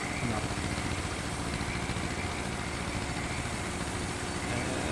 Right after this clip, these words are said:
myślę, że też, e, uda mi się uratować coś tam w postprodukcji. Wygląd gierki jeszcze. Zobaczymy, jak, jak to będzie wszystko wyglądało.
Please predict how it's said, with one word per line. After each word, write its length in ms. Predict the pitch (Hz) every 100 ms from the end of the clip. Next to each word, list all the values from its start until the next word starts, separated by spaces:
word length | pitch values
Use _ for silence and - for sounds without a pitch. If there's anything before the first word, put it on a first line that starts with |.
| - 67
myślę, 220 | - -
że 120 | 127 127
też, 180 | 131
e, 640 | - - - 127 123 123 131
uda 180 | 127
mi 120 | 127 123
się 220 | - 123 123 120 - 127
uratować 400 | 123 127 123 120
coś 140 | -
tam 140 | - 120
w 100 | -
postprodukcji. 680 | 127 - 123 156 - 143 127 - - - - - - - 127 123
Wygląd 420 | 131 131 127 120 120
gierki 340 | 123 120 127
jeszcze. 420 | 127 - - 120 120 - - - - - 127
Zobaczymy, 460 | 127 127 - 127 123
jak, 160 | 120 117 - 123 120
jak 100 | 123 -
to 60 | 123
będzie 240 | 123 120
wszystko 320 | 117 - -
wyglądało. 680 | 120 117 120 120 143 175